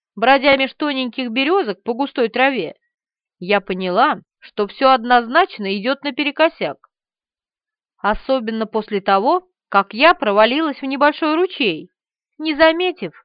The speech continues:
затянутого кустами русла в спустившихся сумерках. Холодная вода моментально залилась в туфли, намочила штаны до колен и повергла меня в состояние тихой ярости. Я недовольно пробурчала под нос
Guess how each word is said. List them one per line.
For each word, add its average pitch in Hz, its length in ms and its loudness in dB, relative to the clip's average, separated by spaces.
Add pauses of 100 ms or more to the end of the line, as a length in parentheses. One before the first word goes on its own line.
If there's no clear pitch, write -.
затянутого 254 720 0
кустами 269 520 0
русла 226 500 -2 (240)
в - 80 -20
спустившихся - 800 -6
сумерках. 180 720 -6 (720)
Холодная 185 600 -2
вода 170 420 0 (280)
моментально 220 720 2
залилась 247 440 0
в - 100 -20
туфли, 202 500 -6 (240)
намочила 269 560 -2
штаны 302 400 0
до 247 80 -4
колен 208 480 0 (380)
и 294 80 -4
повергла 311 560 2
меня 196 320 -4
в - 60 -20
состояние 254 720 0
тихой 311 420 -2
ярости. 202 760 -2 (1000)
Я 196 240 -2
недовольно 196 560 0
пробурчала 185 640 -2
под 180 240 -2
нос 302 200 -2